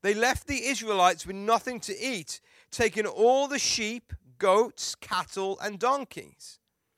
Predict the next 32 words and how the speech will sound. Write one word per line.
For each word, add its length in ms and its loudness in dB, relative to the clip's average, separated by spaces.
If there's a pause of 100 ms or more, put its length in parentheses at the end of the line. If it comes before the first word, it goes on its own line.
(380)
These 280 -2
enemy 460 -2
hordes, 720 0 (240)
coming 320 0
with 160 -4
their 160 4
livestock 720 2
in 100 -12
tents, 580 -6 (340)
were 280 0
as 200 -6
thick 500 -8 (120)
as 180 -8
locusts. 920 -6 (920)
They 160 -2
arrived 600 2
on 140 -6
droves 600 0
of 160 -18
camels 680 -4
too 240 -8
numerous 600 -2
to 80 -14
count, 540 -10 (400)
and 100 -4
they 100 0
stayed 580 0
until 360 -4
the 100 -2
land 480 2
was 180 -8
stripped 600 -6